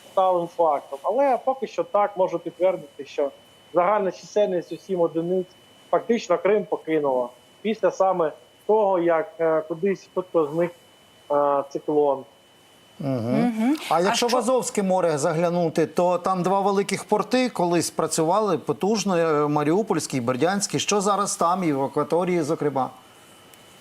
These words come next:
Speaker 1: Використовують вони ці порти і надалі для того, щоб грабувати окуповані території України. Е, вивозять звідти все, що ще не змогли вивезти,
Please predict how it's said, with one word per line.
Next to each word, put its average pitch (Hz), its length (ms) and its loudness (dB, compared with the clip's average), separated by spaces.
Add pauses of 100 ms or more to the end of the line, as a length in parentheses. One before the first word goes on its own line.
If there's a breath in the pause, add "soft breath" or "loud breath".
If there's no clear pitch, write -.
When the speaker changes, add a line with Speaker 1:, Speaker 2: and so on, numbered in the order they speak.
(460)
Speaker 1:
Використовують 220 760 2
вони 202 240 0
ці 202 160 -4
порти 196 400 0
і 240 300 2
надалі 185 580 2
для 160 220 0
того, 180 280 0
щоб 156 200 -4
грабувати 175 680 2 (540)
окуповані 190 640 2
території 185 560 2
України. 196 640 0
Е, 180 120 0 (760 loud breath)
вивозять 190 640 0
звідти 175 560 0
все, 202 260 -2
що 185 180 -4
ще 185 200 0
не 180 220 2
змогли 175 380 0
вивезти, 196 680 0